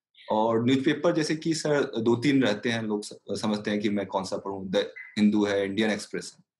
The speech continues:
तो मैं समझता हूँ और मेरा recommendation है कि द हिंदू जो है वो बेस्ट newspaper है। कुछ लोग इंडियन एक्सप्रेस को भी यूज़ करते हैं, लेकिन मेरे एक्सपीरियंस में मैंने पाया है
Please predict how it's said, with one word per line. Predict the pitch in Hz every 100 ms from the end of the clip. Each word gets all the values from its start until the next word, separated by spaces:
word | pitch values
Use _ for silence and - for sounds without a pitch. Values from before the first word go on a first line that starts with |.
| _ _ _
तो | 123 123 110 - _ 123
मैं | 139 160 160 - - 120
समझता | 127 131 131
हूँ | 156
और | 143
मेरा | 127 127
recommendation | 127 127 123 123 127
है | 127 -
कि | 170
द | 120
हिंदू | 120 131 131 151
जो | 151
है | 123 123 - _ - -
वो | 104
बेस्ट | 104 120 117
newspaper | 117 101 90 - -
है। | 151 _ _ -
कुछ | 135
लोग | 156 127
इंडियन | 127 143
एक्सप्रेस | - 147 139
को | 147
भी | 143
यूज़ | 110 98
करते | - 87 -
हैं, | 165 214 _ _ -
लेकिन | 120 139
मेरे | 139 165
एक्सपीरियंस | 160 - 151
में | 156
मैंने | 143
पाया | 156 110 117
है | 127 98